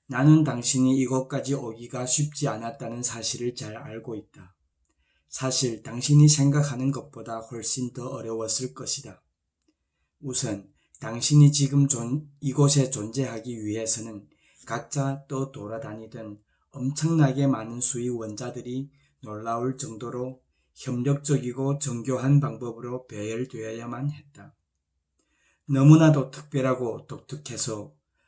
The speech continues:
과거에 한 번도 존재한 적이 없고 앞으로도 절대 존재하지 않을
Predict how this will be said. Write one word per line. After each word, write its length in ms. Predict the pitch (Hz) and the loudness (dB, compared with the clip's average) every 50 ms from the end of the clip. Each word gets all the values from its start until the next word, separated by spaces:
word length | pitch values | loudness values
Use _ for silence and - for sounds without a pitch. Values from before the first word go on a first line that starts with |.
| _ _ _ | _ _ _
과거에 480 | - 110 110 110 117 127 123 123 123 123 | -4 -2 -2 0 0 0 0 0 0 -2
한 260 | 120 - - 117 117 | -4 -6 -8 -8 -6
번도 380 | 123 135 135 143 147 147 147 147 | -2 0 0 2 4 4 4 4
존재한 560 | 139 131 127 127 - 135 139 113 113 120 110 | 4 2 0 -2 -2 -2 -2 -2 -2 -6 -4
적이 260 | 117 123 117 120 131 | -4 -4 -4 -4 -4
없고 500 | 127 113 - - - 123 117 107 101 101 _ _ _ _ _ _ _ _ _ _ _ _ _ - _ _ - | -6 -6 -8 -12 -14 -12 -12 -12 -14 -16 _ _ _ _ _ _ _ _ _ _ _ _ _ -20 _ _ -8
앞으로도 800 | 151 147 147 - - 143 135 131 127 135 135 139 147 151 147 - | -6 -6 -6 -2 -2 0 0 0 0 0 0 0 0 -2 -4 -6
절대 480 | - - 117 110 - - 139 135 131 131 | -10 -10 -10 -10 -10 -8 -6 -6 -6 -6
존재하지 600 | - 120 117 113 117 143 131 123 127 - 131 139 | -6 -8 -8 -6 -4 -4 -4 -4 -4 -2 -2 -2
않을 400 | 123 113 113 120 117 110 104 - | -2 -4 -6 -6 -8 -10 -10 -14